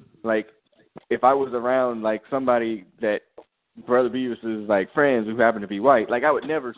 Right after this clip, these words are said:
float that word. I just, you know, I wouldn't use the other word in mixed company. I might say this under my breath, and I might say "Ninja, please," or something like that, because I, and he would get what I was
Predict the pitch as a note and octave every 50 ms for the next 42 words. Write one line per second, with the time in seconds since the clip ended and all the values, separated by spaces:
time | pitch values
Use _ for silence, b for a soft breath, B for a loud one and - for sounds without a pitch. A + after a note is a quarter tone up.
0 | - - D3 C#3 C3 - - A2 G2+ - - C3 C#3+ C3+ A#2 G2+ G#2+ A2 G#2+ -
1 | A#2+ A#2+ - - C#3 C3 A#2 A2 G#2+ G2 A2+ A#2 C3+ - - A#2 C3+ C#3 C3 -
2 | _ A#2 A2 A2 B2 C#3 C3 B2 A2+ G#2+ A2 A2 G#2+ G#2 F#2+ G#2+ G#2 G#2 A2+ B2
3 | - - - - C3+ C3+ - F#2 - - - _ _ _ - A2+ C#3 C3+ B2+ A2+
4 | G#2+ - C3 B2 A#2 A#2 G#2+ A2+ A2+ A2+ A2 A2 G#2 G#2 G2+ G2 F#2+ D3 F3 F3+
5 | - A#2+ A#2 B2 B2 C3 C3+ C3+ - - F3+ G#3 E3 A#2 G2 G2 - F2+ - -
6 | - G#2+ F#2+ F2 F2+ F#2 - b b b b b A#2+ A2+ - C#3 A#2+ A2+ A2+ G#2+
7 | G2+ G2 G2 - G#2+ F2+ - G#2+ G#2+ - A#2 A2 A#2 A#2 A#2+ A2+ - G#2+ A2 A2
8 | G2 G#2+ E3 D#3+ C#3 C3 A2+ - - C#3 D#3 - - A#2+ A#2+ A#2 B2 A#2+ A#2 A2
9 | G#2